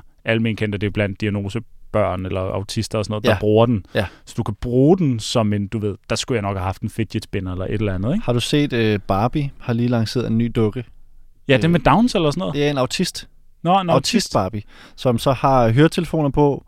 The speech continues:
Speaker 1: <laughs>
Speaker 2: øh, en iPad, og måske også en fidget spinner, faktisk.
Speaker 1: Det er så sjovt. Altså, i mine øjne er det jo at skyde sig selv lige ned.
Speaker 2: Ja.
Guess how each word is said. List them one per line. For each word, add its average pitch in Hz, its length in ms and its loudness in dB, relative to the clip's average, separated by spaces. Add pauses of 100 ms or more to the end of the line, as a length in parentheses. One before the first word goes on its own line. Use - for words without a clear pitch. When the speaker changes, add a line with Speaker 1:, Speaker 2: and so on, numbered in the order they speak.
(140)
Speaker 1:
<laughs> - 240 -8
Speaker 2:
øh, 120 360 2
en 120 120 -2 (160)
iPad, 139 280 0 (580)
og 131 140 0
måske 185 460 0
også 170 200 0
en 170 40 0
fidget 180 300 0
spinner, 139 260 2
faktisk. - 520 -4 (240)
Speaker 1:
Det 160 140 4
er 139 180 4 (520)
så 170 240 2
sjovt. 135 320 4
Altså, 131 160 2
i 135 40 4
mine 196 260 6
øjne 160 220 6
er 139 80 6
det 143 80 6
jo 147 100 8
at 127 60 4
skyde 165 360 4
sig 156 80 0
selv 143 260 4
lige 147 460 4 (120)
ned. 104 220 -2 (260)
Speaker 2:
Ja. 147 120 4